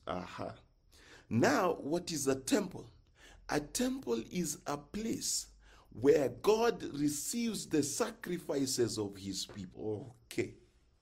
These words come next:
Now, we no longer give physical sacrifices. But clearly, the building of the temple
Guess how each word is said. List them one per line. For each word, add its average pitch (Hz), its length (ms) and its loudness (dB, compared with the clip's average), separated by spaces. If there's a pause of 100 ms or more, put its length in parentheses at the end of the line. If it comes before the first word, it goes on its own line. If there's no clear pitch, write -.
(3750)
Now, 143 260 -4 (2000)
we 113 100 -2
no 135 120 0
longer 165 340 0
give 147 260 -6
physical 120 480 -6
sacrifices. - 1000 -14 (2500)
But 139 240 -2
clearly, 247 680 -4 (340)
the 147 80 -2
building 202 640 -6
of 151 180 -10
the 123 80 -2
temple - 540 -10